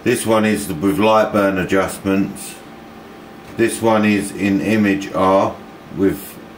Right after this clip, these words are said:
a C O two wood. And both these are the same speed and power, three hundred speed, twenty-five power.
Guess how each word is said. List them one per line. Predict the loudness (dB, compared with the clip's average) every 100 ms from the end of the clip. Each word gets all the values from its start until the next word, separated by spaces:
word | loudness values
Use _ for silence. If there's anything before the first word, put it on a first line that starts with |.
| -10
a |
C | -10 -2 2
O | 4 2
two | 0 2 2 4
wood. | 4 2 2 -4 -16 -20 -20 -20 -20 -20 -20 -20 -20 -20 -20 -20 -20 -8
And | 0
both | 2 2 2
these | 0 0
are | -2
the | -2
same | 0 0 -2
speed | -2 0 0 0
and | -2
power, | 0 2 2 2 0
three | 0 0
hundred | 0 0 -2
speed, | -4 0 0 0
twenty-five | -2 -2 0 0 0 -2 -4
power. | -2 0 0 -2